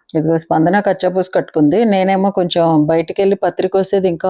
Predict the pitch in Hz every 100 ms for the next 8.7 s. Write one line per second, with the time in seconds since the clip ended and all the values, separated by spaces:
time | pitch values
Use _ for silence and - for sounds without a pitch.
0 | 175 170 165 165 165 160 180 180 190 196
1 | 185 170 160 180 170 160 - _ - _
2 | 160 165 170 170 160 170 180 180 185 180
3 | 160 156 175 170 156 - 170 - 160 165
4 | 226 202 - 147 165 165 160 151 170 202
5 | 156 147 - 156 143 139 285 - - -
6 | _ 214 220 208 208 - 220 220 233 220
7 | 214 277 196 - 196 202 220 208 196 240
8 | 240 233 180 175 196 170 175